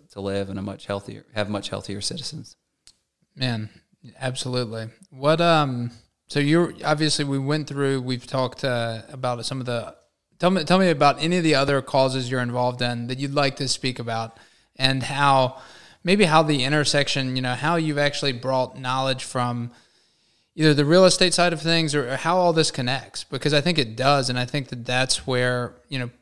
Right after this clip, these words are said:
Speaker 2: people like you in kind of leadership positions in Raleigh is so important, because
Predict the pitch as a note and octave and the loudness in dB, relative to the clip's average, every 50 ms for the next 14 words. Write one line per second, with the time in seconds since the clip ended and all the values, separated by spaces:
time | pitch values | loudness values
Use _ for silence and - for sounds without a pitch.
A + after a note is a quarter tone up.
0 | _ _ - - D3+ C#3 C#3+ C3+ C3 B2+ A#2+ - C3+ C3+ C3+ C3 C3 B2+ B2+ B2+ | _ _ -4 -4 -2 -2 0 0 0 0 -2 -2 -4 -2 -2 -2 -2 -2 -2 -4
1 | B2 A#2+ B2 B2+ - C3 B2+ A#2+ A#2+ B2 C3 C3 C3+ B2+ - - B2 B2 - B2 | -4 -6 -6 -8 -8 -8 -8 -8 -4 -4 -2 -2 -2 -2 -2 -4 -6 -6 -6 -6
2 | B2 B2+ B2 - - B2+ A#2+ B2 A#2+ A#2+ A#2+ B2 B2+ C#3 D3 D3 D3+ D3 C#3+ C3+ | -4 -4 -4 -4 -4 -6 -6 -6 -6 -6 -6 -2 0 2 2 2 2 2 0 0
3 | B2+ - - C#3 C3 B2 A#2+ A#2 - - D3 D3+ D#3 C3 B2+ B2+ B2+ - - - | 0 0 0 0 0 -2 -4 -8 -6 -2 0 0 0 0 -4 -8 -10 -12 -14 -20
4 | - _ _ _ _ _ _ _ - D3 C3 - C#3 C3+ C3+ C3 B2 A#2+ A#2+ - | -20 _ _ _ _ _ _ _ -4 -4 0 2 2 2 2 0 -2 -4 -6 -8
5 | - | -8